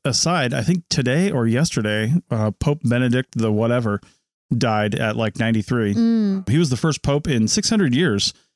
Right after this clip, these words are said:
Speaker 1: to actually resign the, the papacy,
Speaker 2: Mm-hmm.
Speaker 1: and most of them just died in office.
Speaker 2: Mm-hmm.
Speaker 1: But anyway.
Speaker 2: But today they're, I mean, they're in charge of a large church, but back in the day, it wasn't just being in charge of a large church. It was also, like, putting out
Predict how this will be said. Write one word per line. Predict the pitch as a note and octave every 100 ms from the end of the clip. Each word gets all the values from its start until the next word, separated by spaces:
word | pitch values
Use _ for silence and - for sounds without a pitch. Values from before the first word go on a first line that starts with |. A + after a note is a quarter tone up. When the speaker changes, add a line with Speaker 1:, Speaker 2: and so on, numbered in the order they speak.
| _ -
Speaker 1:
to | C3+ A#2
actually | A2 A#2 A#2 G#2+
resign | G#2+ G#2+ A2 A2+
the, | G2 F#2+ -
the | A2
papacy, | A2+ B2 - G#3+
Speaker 2:
Mm-hmm. | G#3 G#3 G3+ G#3
Speaker 1:
and | A2+ G2+ G2 -
most | A2+ B2+ B2
of |
them | G#2
just | G2+
died | A2 G#2+
in |
office. | G#2 A#2+ G#2+ - -
Speaker 2:
Mm-hmm. | A3 A3 A3 A#3+ -
Speaker 1:
But | A2+ G2 - -
anyway. | C#3+ B2+ A2
Speaker 2:
But | B3 A#3+ - _ _ _ _ _ -
today | E4 F#4+ G4
they're, | C#4 B3+ G#3 - _ _ _ -
I |
mean, | C4
they're | B3+
in | A#3+
charge | G#3 A3+
of | G#3+
a | G3
large | F3+ E3+ F3 - -
church, | G3 - -
but | E3+ - _ _ -
back | B3
in | B4+ A4+
the |
day, | A3 G3 C4 D#4
it | A3+
wasn't | A3 C4 D#4+
just | A#3+ G3+ - -
being | G#3 G3
in |
charge | F3 F#3
of | F3+
a |
large | E3+ D#3+ - _ -
church. | D#4+ G#3+ -
It | F3
was | F3
also, | F#3 G#3 A3
like, | F3 D#3 D3+ _ _
putting | - C4 A3 G3
out | E3